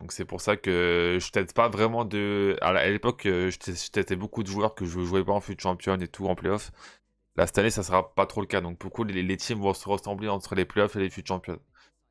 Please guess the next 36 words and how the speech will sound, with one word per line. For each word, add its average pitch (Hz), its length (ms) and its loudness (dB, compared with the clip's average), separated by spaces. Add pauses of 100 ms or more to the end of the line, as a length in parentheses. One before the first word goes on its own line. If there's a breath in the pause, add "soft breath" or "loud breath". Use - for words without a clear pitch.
(120)
Donc, 90 120 -10
je - 60 -16
pense, 107 240 -2
les 95 80 0
gars, 92 100 4
il 104 60 4
y 98 40 6
aura 85 200 4
pas 98 240 0 (340)
beaucoup 107 300 -4
de 98 100 4
résumés 98 360 2
playoff. 98 460 0 (640 loud breath)
Là, 95 440 4
il 87 60 0
y 90 100 4
aura 87 160 6
celui-là 92 320 2
pour 87 140 -6
le - 60 -12
coup, 101 120 -4
parce 92 100 -6
que - 80 -20
voilà, 78 240 0
on 73 40 -6
va 78 60 -6
essayer 82 180 -6
de 73 40 -14
faire 82 140 0
les 82 80 0
cinq 85 180 -6
victoires. 85 460 -4 (720 soft breath)
Donc, 85 200 -8
euh, 90 60 -2
donc 90 140 -6
voilà. 87 200 -2